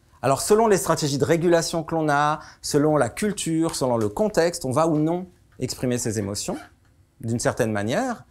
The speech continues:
Il y a beaucoup d'études sur ces questions-là, évidemment, de comment et quand est-ce qu'on va exprimer ses émotions.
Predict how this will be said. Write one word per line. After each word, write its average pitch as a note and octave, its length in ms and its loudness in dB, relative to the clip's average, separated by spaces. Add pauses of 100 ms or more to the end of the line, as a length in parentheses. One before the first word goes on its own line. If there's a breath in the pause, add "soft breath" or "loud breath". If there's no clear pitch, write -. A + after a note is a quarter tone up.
(880 soft breath)
Il G#2 60 -8
y - 20 -4
a G#2+ 40 -6
beaucoup D3 260 0
d'études C#3+ 360 -2
sur B2+ 140 -8
ces - 140 -6
questions-là, B2 420 -2
évidemment, A#2 400 0
de A2+ 100 0
comment C3+ 360 2
et A2 80 0
quand C#3 260 -2
est-ce A#2+ 140 -4
qu'on A#2 80 -6
va G#2 160 -2
exprimer A#2+ 560 -6 (240)
ses A2 240 -6
émotions. A2 420 -4